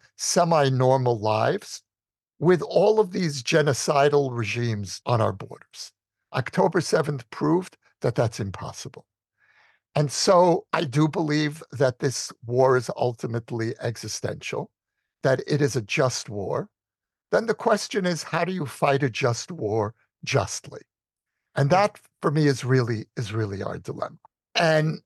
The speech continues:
I would say to you, and, and I would say to Yuval Noah Harari, that I welcome input by Israel's friends around the world, but I'm emphasizing friends.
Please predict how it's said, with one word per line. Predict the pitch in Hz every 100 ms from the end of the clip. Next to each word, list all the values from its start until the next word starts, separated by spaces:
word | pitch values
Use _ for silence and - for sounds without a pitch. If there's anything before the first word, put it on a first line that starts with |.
| _ _ _ _ _ _ -
I | 170
would | 165 165
say | - - 202 254
to | - 160
you, | - -
and, | 123
and | 139 143
I | 139
would | 139 -
say | - 170
to | 165 - 170 135 131 127 -
Yuval | 123 123 113 139 143 113 123 -
Noah | 127 120 123
Harari, | 113 113 143 208 175 101 - _ -
that | 135 127 135 - -
I | 170 185
welcome | 151 143 165 180 - 123 - - -
input | 170 151 - - - - - _ _ _ _ _ - 123
by | 131 131
Israel's | 151 160 143 143 123
friends | - - 120 110 113
around | 101 101 98
the | 95
world, | 92 85 87 - _ _ _ _ _ _ -
but | 135
I'm | 123 151
emphasizing | 143 151 - 139 135 123 113 123
friends. | 117 - 117 98 82 - -